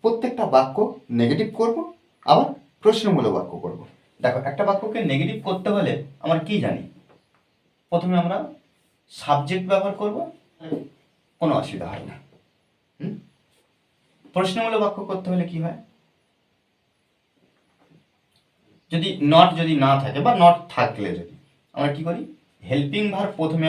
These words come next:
আনবো, তারপরে কি করব? সাবজেক্ট। আর যদি not থাকে কিন্তু হেল্পিং ভার্বের পরে not বসাবো। হুম? হেল্পিং ভার্ব, তারপর সাবজেক্ট,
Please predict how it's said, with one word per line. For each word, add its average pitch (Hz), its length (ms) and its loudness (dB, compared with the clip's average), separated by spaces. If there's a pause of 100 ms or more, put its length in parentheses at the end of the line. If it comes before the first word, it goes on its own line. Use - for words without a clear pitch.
আনবো, 156 200 -6 (1160)
তারপরে 151 380 2
কি 180 120 -6
করব? 190 140 -4 (220)
সাবজেক্ট। 101 500 0
আর 120 120 4
যদি 139 120 -2 (120)
not 202 160 6 (100)
থাকে 214 240 0
কিন্তু 202 240 -4
হেল্পিং 143 360 0
ভার্বের 202 280 2 (360)
পরে 220 280 12
not 127 200 4
বসাবো। 87 280 -12 (720)
হুম? 180 180 -8 (4000)
হেল্পিং 160 300 0
ভার্ব, - 160 -2 (120)
তারপর 147 220 2 (100)
সাবজেক্ট, 160 400 -4